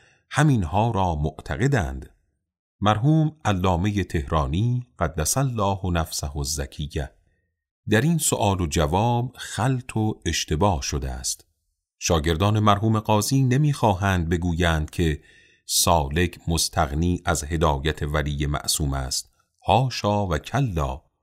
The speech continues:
آنها می‌گویند اراده و اختیار ولی معصوم عنوان عالیت و مرآتیت دارد، نه استقلال،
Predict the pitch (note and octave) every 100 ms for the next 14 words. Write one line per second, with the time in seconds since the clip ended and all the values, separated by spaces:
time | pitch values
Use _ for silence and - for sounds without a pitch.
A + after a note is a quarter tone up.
0 | _ _ _ _ G#2 A2+ D3 D3+ B2 A#2
1 | A2+ C3+ D3+ C#3+ C#3 _ _ _ G2+ F#2
2 | F2 D#2 D#2+ E2 E2+ F2 - F2 E2+ D#2+
3 | D#2 D2 D#2 D#2 D2 D2 - - - C#3
4 | D3+ D3+ D3 _ _ _ - F#2+ C#2 D#2+
5 | A#2+ C#3+ C3 C3 C3 - F#2 D2 D2+ C#2
6 | E2+ D3 - - A2 G#2+ F2 E2+ - D#2
7 | - - D#2+ B2+ E3 B2+ G#2+ D#2+ C#2+ -
8 | D#2 E2+ C#3 F3 C3+ - G#2+ - D#2 D2
9 | B1+